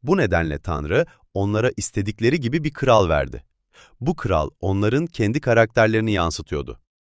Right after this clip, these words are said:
Saul Tanrı'ya güvenseydi, Tanrı kendisiyle birlikte olacaktı. Ancak Tanrı'dan bağımsız davranmaya başlayınca Rab de onu kenara attı. Sonra da kendi isteklerine uygun birini kral atadı.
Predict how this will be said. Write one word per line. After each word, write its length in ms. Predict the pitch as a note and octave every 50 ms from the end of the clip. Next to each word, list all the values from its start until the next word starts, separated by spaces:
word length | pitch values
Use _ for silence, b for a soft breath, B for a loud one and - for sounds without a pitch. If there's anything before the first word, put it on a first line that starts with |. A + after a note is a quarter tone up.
| _ _ _ _ _ _ -
Saul 420 | - - - B2 D3 E3 E3+ E3
Tanrı'ya 440 | - - A#2 G2+ G#2 G#2 A2 B2+ C3+
güvenseydi, 800 | A#2+ F#2+ F#2 F#2 F#2 F#2+ G2 - - C#3+ C3+ - C#2+ C#2+ B1 b b b b b -
Tanrı 320 | - G2+ G#2 A#2+ D3 E3+
kendisiyle 680 | - - G#2+ G2 G2 G2+ G#2+ - - D3+ D3+ D3+ B2
birlikte 340 | A#2 A2+ A2 A#2 A2+ - A#2
olacaktı. 580 | G#2 G2 F2 D#2+ E2 D#2 C#2+ - - - - _ _ _ _ _ b b b b b b
Ancak 440 | - G#2 A2+ A2+ G#2 G#2+ F2+ D2+ -
Tanrı'dan 520 | - F#2+ F2+ F#2 F#2+ F2+ G2+ G#2 G#2 F#2 E2
bağımsız 460 | E2 E2 E2+ E2+ - - C3+ A#2+ G2+
davranmaya 560 | F#2+ F2 E2+ E2 E2 E2 D#2+ D#2 D2 C#2+ C#2+
başlayınca 680 | D#2 D2+ D2+ - - G2 G2+ G#2 F#2+ - - A#1+ B1 - b b b b b - F2+
Rab 260 | F#2+ A2+ C3 - -
de 40 | -
onu 260 | - - E2+ A2+ E3
kenara 380 | D#3+ - A#2 G2+ G2 F2+ E2+ D#2
attı. 340 | D2 C#2 _ - - A#1 - _ _ _ _ _ b b b b
Sonra 440 | b - - D3 F#3 F#3+ D3+ G#2+ G2
da 100 | C#3+ D3+
kendi 340 | - - A2+ G#2 A2+ C3+ F3
isteklerine 560 | C3+ - - B2+ A#2 - - A#2+ A#2 B2+ D3
uygun 440 | - - A#2 A#2 A#2+ C#3+ E3+ E3+ C#3
birini 240 | C#3 C3 C3+ C#3+
kral 260 | C3 - B2+ G#2 F#2 E2+
atadı. 360 | D2+ - - C2+ B1 A#1+